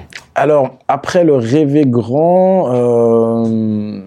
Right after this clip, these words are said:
dans quel état d'esprit je suis ? Je pense que là, maintenant, euh, je suis dans un état d'esprit de, je pense, de liberté, quoi. Je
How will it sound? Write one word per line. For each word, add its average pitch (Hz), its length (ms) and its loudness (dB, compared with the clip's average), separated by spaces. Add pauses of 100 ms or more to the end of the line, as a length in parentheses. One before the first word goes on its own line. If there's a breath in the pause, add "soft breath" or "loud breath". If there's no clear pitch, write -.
(400)
dans 120 120 -8
quel 147 220 -4
état 131 200 -2
d'esprit 113 420 -8
je - 140 -10
suis ? 151 380 -4
Je - 120 -8
pense 170 200 -2
que - 120 -2
là, 131 120 2
maintenant, 147 960 0 (160)
euh, 101 1000 -6 (1800 loud breath)
je - 80 -14
suis - 120 -6
dans 120 240 0
un 123 80 2
état 127 240 2
d'esprit 135 500 -2
de, 113 380 -2
je - 100 -10
pense, 123 240 -4
de 101 80 -2
liberté, 101 640 -2
quoi. - 180 -14 (1600)
Je - 160 -16